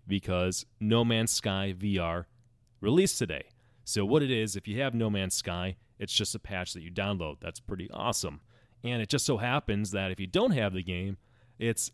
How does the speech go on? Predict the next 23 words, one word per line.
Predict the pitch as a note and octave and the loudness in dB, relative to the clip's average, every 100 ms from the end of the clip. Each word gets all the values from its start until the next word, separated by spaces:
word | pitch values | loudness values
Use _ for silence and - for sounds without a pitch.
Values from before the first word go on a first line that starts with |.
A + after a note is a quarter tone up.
| _ - | _ -20
half | - C#3 E3 - | -2 2 2 4
off | C#3+ C3 - | 4 2 0
right | G#2+ | -4
now. | G#2 F#2+ | -2 -2
The, | G2+ G#2 G2+ | 0 0 0
the | G#2+ | 0
normal | G#2+ C#3 A#2+ | 2 2 0
price | - G#2+ - | 0 -2 0
is, | G#2 F#2 | -2 -2
I | F#2+ F#2 | -2 -2
guess, | F#2 | -6
fifty-nine | - G#2+ G#2 F#2 F#2+ | -8 -4 -2 0 0
ninety-nine. | F#2+ F2+ F2+ F2+ F2 | -2 -2 -2 -2 -2
It's | E2+ - - | -4 -6 -8
right | - G#2+ A2+ A2 | -4 0 2 2
now | G2 G2 F#2+ _ _ _ | 0 0 -2 _ _ _
twenty-nine | - C#3+ C#3+ A#2+ A2 | -2 0 2 2 2
ninety-nine | G#2+ A2+ G#2+ G2 F#2+ F#2 | 2 2 2 0 0 0
on | F2 F2+ | -2 -2
Steam | - G2+ F#2+ F#2 F2+ _ _ | -2 0 2 2 -2 _ _
until | G#2+ G2 G2 F#2 | -6 -2 -2 -2
August | E2 D#2+ E2 - | -4 -6 -6 -8
twenty-second. | F2 E2+ - F#2 - D#2 | -6 -4 -4 -4 -6 -12